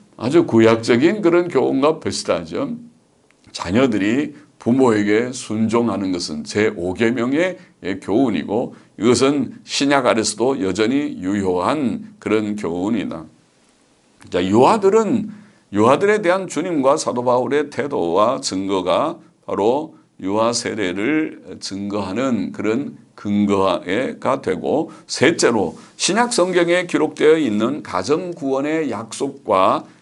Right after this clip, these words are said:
가족 세례의 예들 때문입니다. 사도행전 이 장 삼십구 절에 보면, "이 약속은 너희와 너희 자녀와 모든 먼데 사람, 곧 주 우리 하나님이 얼마든지 부르시는 자들에게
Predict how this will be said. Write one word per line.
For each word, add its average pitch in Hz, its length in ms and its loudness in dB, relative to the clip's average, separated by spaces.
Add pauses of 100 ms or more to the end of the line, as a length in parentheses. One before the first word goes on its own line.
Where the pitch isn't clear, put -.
가족 170 480 -2
세례의 110 840 0
예들 92 720 -4 (200)
때문입니다. 78 640 -6 (640)
사도행전 131 540 4
이 127 100 2
장 143 220 2
삼십구 135 420 -4
절에 135 160 4
보면, 127 280 0
"이 139 200 2
약속은 123 680 -2
너희와 117 460 4
너희 131 300 0
자녀와 131 640 -2 (240)
모든 120 420 2
먼데 110 380 0
사람, 95 520 -2 (280)
곧 117 260 2
주 143 440 2
우리 131 200 0
하나님이 135 520 -2
얼마든지 202 720 -2
부르시는 170 520 -6
자들에게 156 720 -2